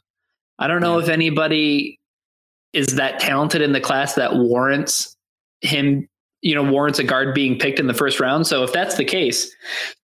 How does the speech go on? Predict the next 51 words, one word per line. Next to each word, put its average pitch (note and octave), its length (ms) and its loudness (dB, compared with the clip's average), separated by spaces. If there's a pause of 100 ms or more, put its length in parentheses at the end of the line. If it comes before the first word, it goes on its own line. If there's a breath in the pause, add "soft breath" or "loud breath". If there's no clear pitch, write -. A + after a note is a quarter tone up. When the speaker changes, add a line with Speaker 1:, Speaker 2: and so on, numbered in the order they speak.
(800)
Speaker 1:
the D#3+ 120 0
Lions G#3+ 360 0
can E3 200 0
wait F3+ 240 0
until D3 200 0
their C3+ 140 2
second C#3+ 300 -2
pick E3 160 0
and E3 100 0
they D#3+ 80 2
might F3+ 180 2
be F#3 80 2
able F3+ 120 0
to F3 60 0
get G#3 220 -2
the, C3 300 0
the D3 100 0
best C3 320 -2
guard B2+ 220 2
in B2 80 0
the B2 60 2
draft, - 340 0
or C#3 60 0
they C3+ 80 2
might D3+ 200 2
be D#3 60 0
able C#3+ 160 0
to C#3+ 40 2
get D#3+ 120 0
the C#3+ 80 0
second C3 320 0
best B2 220 0
guard B2+ 160 0
in B2 80 2
the B2 40 2
draft. A#2 420 -2 (1040)
If F3+ 140 -4
they G#3 100 0
decide G3 400 0
to F3 80 2
wait, C#3+ 440 0 (340 loud breath)
then G3 140 2
they G#3+ 100 2
can G#3+ 160 0
take G#3 180 0
a G#3 80 0
chance G3 280 0
on G3 100 0
a G3 60 -2
guy F#3+ 260 0
who F#3+ 600 2